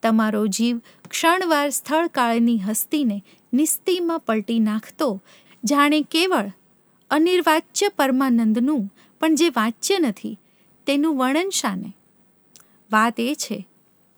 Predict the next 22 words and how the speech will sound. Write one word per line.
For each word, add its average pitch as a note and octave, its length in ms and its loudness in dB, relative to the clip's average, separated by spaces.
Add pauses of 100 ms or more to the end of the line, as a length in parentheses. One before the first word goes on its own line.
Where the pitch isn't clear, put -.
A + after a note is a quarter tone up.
(220)
કે - 120 0
બાગમાંના D4+ 720 4
હિંચકાની A#3+ 680 0
પૂરેપૂરી B3+ 840 0 (260)
ને C4+ 80 0
ખરી D#4+ 420 2
લહેજત C4 460 2 (300)
તેની C#4+ 240 4
કુદરતી A#3+ 540 0
સામગ્રી A3+ 640 0 (340)
અને D4 180 2
કુદરતી F#4+ 640 0
વાતાવરણ C4 720 0
સિવાય A#3+ 440 -2
નથી A#3 380 0
આવતી. F3+ 380 -8 (680)
તેથી A#3 340 0
જેને C#4 360 2
જેને G#3 380 0 (240)
પોતાની F#4+ 500 0
અકલમંદી, A#3 840 0 (220)
આબરૂ B3 520 4